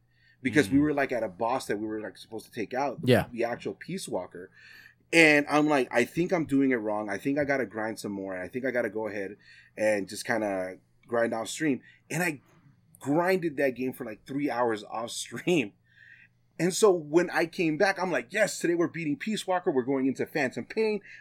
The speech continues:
Speaker 1: blah, blah, blah, blah, blah." Nope.
Speaker 2: Mm.
Speaker 1: It was just, like, still more to go. And I was like, "Fuck this game." The great one,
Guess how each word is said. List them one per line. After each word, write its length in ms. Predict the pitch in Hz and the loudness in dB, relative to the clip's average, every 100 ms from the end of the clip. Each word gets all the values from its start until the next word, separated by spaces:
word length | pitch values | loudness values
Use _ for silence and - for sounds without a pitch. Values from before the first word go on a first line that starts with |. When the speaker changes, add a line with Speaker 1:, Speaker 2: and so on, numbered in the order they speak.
| - | -6
Speaker 1:
blah, 100 | 143 | -2
blah, 120 | 139 | -2
blah, 120 | 135 | -2
blah, 100 | 147 | -6
blah." 260 | 147 196 202 - _ | 0 2 2 -2 _
Nope. 880 | 101 104 107 113 117 123 143 180 - _ _ _ _ | -12 -8 -4 -2 2 4 6 6 4 _ _ _ _
Speaker 2:
Mm. 380 | 110 117 104 92 - - 143 | -12 -10 -10 -12 -14 -2 2
Speaker 1:
It 80 | |
was 140 | 139 131 | 4 2
just, 240 | 143 - | -4 -4
like, 140 | 131 - | -6 -6
still 440 | - - 165 170 | -8 -2 0 0
more 220 | 156 151 | 0 -2
to 80 | 143 | -2
go. 180 | 139 135 | -2 -2
And 80 | 123 | -4
I 80 | |
was 140 | 131 123 | -6 -6
like, 180 | 107 - - - _ - - - _ _ _ | -8 -10 -20 -20 _ -20 -20 -20 _ _ _
"Fuck 280 | - - - | -18 -18 -10
this 220 | 180 165 | -8 -6
game." 720 | - 240 240 233 240 240 208 113 | -2 0 2 4 4 2 0 -4
The 120 | 120 131 | -4 2
great 220 | 190 196 | 2 4
one, 360 | 139 104 104 | -2 -2 -6